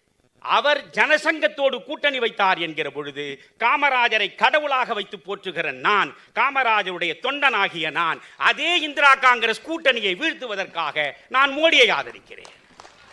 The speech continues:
இதில் என்ன முரண்பாடு என்று கேட்கிறேன்.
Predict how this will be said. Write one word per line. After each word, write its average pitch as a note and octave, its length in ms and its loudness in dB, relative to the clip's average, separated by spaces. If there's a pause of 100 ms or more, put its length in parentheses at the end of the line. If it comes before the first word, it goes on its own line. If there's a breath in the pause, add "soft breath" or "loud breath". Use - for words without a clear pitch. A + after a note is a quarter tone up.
(1400)
இதில் G#3+ 240 4
என்ன C#4+ 180 2
முரண்பாடு D4 640 6
என்று B3 280 -4
கேட்கிறேன். B2 440 -4